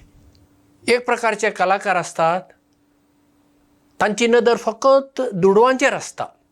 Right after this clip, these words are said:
आनी मान जोडूंक आसता, तांकां रोखडेंच नांव, नांव जाय। आतांच्या दिसान तरी पळया, YouTubeाचेर कितेंय घालूं येता, कोणें तरी, आ, कितें म्हणजे थम्स अप अशें केलें,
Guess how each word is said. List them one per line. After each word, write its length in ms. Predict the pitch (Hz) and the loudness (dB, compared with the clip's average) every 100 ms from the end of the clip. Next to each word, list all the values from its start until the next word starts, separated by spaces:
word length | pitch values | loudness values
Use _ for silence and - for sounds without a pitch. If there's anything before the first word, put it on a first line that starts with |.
| _ - | _ -6
आनी 200 | 196 226 | -4 -2
मान 360 | 208 233 254 | 2 4 2
जोडूंक 300 | 220 196 180 | 2 0 0
आसता, 200 | 160 - 143 | -4 -6 -6
तांकां 360 | - 254 254 | -4 -4 -2
रोखडेंच 320 | 247 240 269 285 | 0 2 0 0
नांव, 300 | 269 240 240 | 0 0 2
नांव 300 | 196 208 214 | 2 2 2
जाय। 240 | 165 98 - _ _ _ _ _ _ _ _ - | -2 -4 -12 _ _ _ _ _ _ _ _ -2
आतांच्या 420 | 135 202 214 226 | -2 0 0 0
दिसान 300 | 220 - 208 | -2 -2 -2
तरी 120 | 190 190 | -2 -2
पळया, 280 | 180 170 185 - _ - | 0 -2 -2 -10 _ -2
YouTubeाचेर 640 | 202 226 208 208 208 202 | 0 2 2 0 0 -2
कितेंय 280 | 196 190 208 | -2 -2 0
घालूं 260 | 196 175 190 | 0 0 0
येता, 260 | 165 160 170 _ - - | -2 -6 -8 _ -20 -4
कोणें 200 | 185 208 208 | -2 -2 -2
तरी, 220 | 208 202 196 - _ _ _ | 0 0 -2 -20 _ _ _
आ, 400 | - 170 156 156 156 185 196 190 233 285 294 _ _ - - - | -6 -2 -2 -4 -10 -16 -20 -20 -20 -20 -20 _ _ -20 -20 -14
कितें 260 | 160 170 165 | -6 -4 -4
म्हणजे 420 | 160 156 151 151 - _ _ _ - | -6 -4 -4 -6 -14 _ _ _ -6
थम्स 240 | 170 175 | -4 0
अप 220 | 208 - - _ | 0 -2 -8 _
अशें 220 | 175 - 170 | -8 -6 -2
केलें, 320 | 196 226 | -2 -2